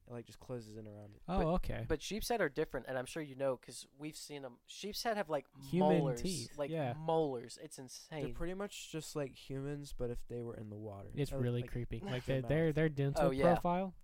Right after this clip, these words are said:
Speaker 2: uh, one hundred percent, their dental profile is straight up molars.
Speaker 3: It is crazy.
Speaker 1: They're, they're like if a horse was in the, let's see, we'll say they're like a horse.
Speaker 3: And so
Speaker 1: Mm.
Speaker 3: you, and with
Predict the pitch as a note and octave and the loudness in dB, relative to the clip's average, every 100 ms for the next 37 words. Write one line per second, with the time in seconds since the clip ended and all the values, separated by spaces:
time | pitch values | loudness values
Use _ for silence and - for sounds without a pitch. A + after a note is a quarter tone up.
0 | E3+ C#3 C3 C3+ A2+ D3 C3 B2+ B2 B2 | -6 -2 0 0 0 0 0 -4 -4 -4
1 | C3 C3+ C3 B2+ B2+ B2 - A#2 A2+ A2+ | -2 -2 -2 -2 0 -2 -2 -4 -4 -6
2 | - B2 A2+ G#2+ A2 - - C#3+ C3+ C3 | -4 -2 0 0 -4 -4 -2 0 0 -4
3 | - - C3+ B2 A#2 A#2 A#2 - C#3 D3+ | -6 -2 0 0 -2 -8 -8 -8 -6 -2
4 | F3 G3+ F#3 E3+ D3 D3+ - C3+ B2+ A#2+ | 0 -2 -2 -4 0 -2 -2 -6 -6 -6
5 | A2+ - - C#3 C#3 A#2 C3 E3+ E3+ E3 | -8 -12 -12 -12 -10 -12 -10 -8 -6 -8
6 | D#3+ C3 C3 A2+ - - - E3+ D#3+ D3+ | -8 -8 -6 -8 -12 -20 -4 -2 -2 -6
7 | - - - E3 C#3 - - - - - | -18 -4 4 4 4 -4 -20 -20 -20 -12
8 | E3 F3+ - - D#3+ D3+ D3 _ _ _ | -10 -10 -14 -8 -6 -4 -8 _ _ _
9 | - - - - _ _ _ _ _ E3 | -20 -16 -16 -18 _ _ _ _ _ -4
10 | D3+ | -4